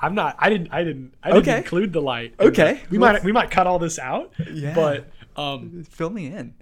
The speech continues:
Speaker 1: okay, so this, this new Switch, um, right after, it was a few days after, 'cause, uh, I tried to keep things in that we were talking about in the past week.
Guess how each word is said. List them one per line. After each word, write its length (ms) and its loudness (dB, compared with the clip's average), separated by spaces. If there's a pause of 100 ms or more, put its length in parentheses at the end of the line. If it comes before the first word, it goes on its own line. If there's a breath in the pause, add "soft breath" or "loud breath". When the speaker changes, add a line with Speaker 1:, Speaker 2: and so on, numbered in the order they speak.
(200)
Speaker 1:
okay, 240 0
so 280 -2
this, 400 -4
this 180 -8
new 120 -2
Switch, 560 -6
um, 360 -6 (600)
right 380 -2
after, 220 -4
it 80 -8
was 100 -6
a 40 -12
few 200 -8
days 220 -4
after, 380 -8
'cause, 300 -14
uh, 40 -12
I 160 -8
tried 220 -8
to 40 -8
keep 220 -8
things 340 -10
in 140 -14
that 100 -16
we 60 -14
were 80 -14
talking 280 -12
about 140 -14
in 60 -18
the 60 -18
past 280 -14
week. 300 -14